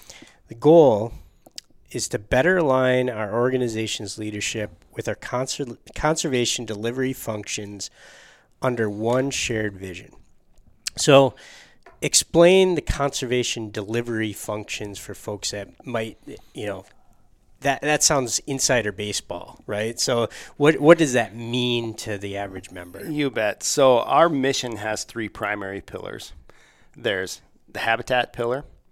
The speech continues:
Speaker 2: Uh, there's education and outreach, which, you know, is about new, bringing new hunters along. Um, and then there's the advocacy pillar, which is
Speaker 1: Mm-hmm.
Speaker 2: government affairs and all the things that go along with that.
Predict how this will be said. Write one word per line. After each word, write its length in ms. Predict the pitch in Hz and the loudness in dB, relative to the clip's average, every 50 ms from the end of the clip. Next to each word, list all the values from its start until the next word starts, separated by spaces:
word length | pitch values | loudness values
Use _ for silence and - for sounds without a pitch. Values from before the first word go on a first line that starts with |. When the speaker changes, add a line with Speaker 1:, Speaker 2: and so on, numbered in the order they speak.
| _ _ _ _ - - - _ _ _ _ - | _ _ _ _ -20 -20 -20 _ _ _ _ -8
Speaker 2:
Uh, 480 | - 110 104 101 98 92 92 90 - | -4 -2 0 0 0 -2 -2 -4 -8
there's 520 | - 95 98 95 95 92 92 92 87 - - | -10 -10 -8 -6 -6 -6 -6 -8 -8 -10 -10
education 520 | - 113 101 - - 123 110 - - 107 101 | -10 -10 -8 -6 -4 -4 -4 -4 -4 -6 -8
and 120 | 98 98 | -6 -6
outreach, 560 | 92 95 - - 120 135 - - - - - - - - | -4 -4 -4 -6 -8 -10 -10 -12 -14 -16 -16 -20 -18 -14
which, 440 | - 98 90 - - - - - - - _ _ _ _ | -12 -12 -12 -10 -12 -12 -12 -14 -16 -20 _ _ _ _
you 80 | - 104 | -14 -10
know, 80 | 95 95 | -10 -10
is 100 | 92 95 | -10 -6
about 320 | 92 98 95 92 - - | -4 -2 -2 -2 -2 -4
new, 160 | 107 104 101 101 - | -8 -12 -12 -10 -8
bringing 320 | 110 104 98 98 98 98 | -8 -8 -8 -8 -10 -10
new 140 | 98 95 90 | -8 -10 -8
hunters 400 | 95 98 95 92 - 98 92 101 | -8 -10 -10 -10 -10 -12 -10 -10
along. 640 | 101 95 95 95 95 95 92 92 92 90 90 92 98 50 - - - - - - - | -10 -8 -4 -2 -2 0 0 -2 -4 -8 -12 -14 -14 -14 -14 -14 -14 -14 -16 -16 -16
Um, 180 | - - - - - _ _ _ _ _ _ _ _ _ _ - | -18 -20 -20 -20 -20 _ _ _ _ _ _ _ _ _ _ -14
and 260 | - 127 120 113 107 | -10 -8 -8 -6 -4
then 200 | 107 107 104 104 | -4 -4 -4 -4
there's 260 | 104 104 104 92 95 | -4 -6 -6 -6 -8
the 180 | 101 104 95 98 | -10 -8 -4 -2
advocacy 540 | 104 110 107 - - - - - - - - | 0 0 -2 -2 -6 -16 -16 -16 -16 -16 -16
pillar, 320 | - - - 92 90 87 | -16 -14 -14 -12 -12 -12
which 140 | - 113 101 | -12 -10 -12
is 100 | 107 107 | -12 -10
Speaker 1:
Mm-hmm. 60 | - | -6
Speaker 2:
government 340 | 113 101 92 92 92 92 90 | -6 -6 -6 -6 -10 -14 -14
affairs 480 | 87 - - 92 90 87 85 87 85 90 | -14 -12 -10 -10 -8 -8 -10 -10 -12 -14
and 380 | 92 90 90 87 87 87 90 _ _ _ - | -16 -16 -16 -16 -18 -20 -20 _ _ _ -10
all 160 | 90 87 87 | -8 -8 -8
the 100 | - 90 92 | -8 -12 -16
things 280 | - 107 98 90 - | -16 -16 -14 -14 -14
that 100 | - - - | -14 -14 -14
go 120 | 101 95 | -12 -12
along 240 | 92 87 85 87 101 | -10 -10 -10 -12 -12
with 140 | 98 - - | -16 -16 -14
that. 280 | - 50 50 - - | -14 -14 -14 -16 -20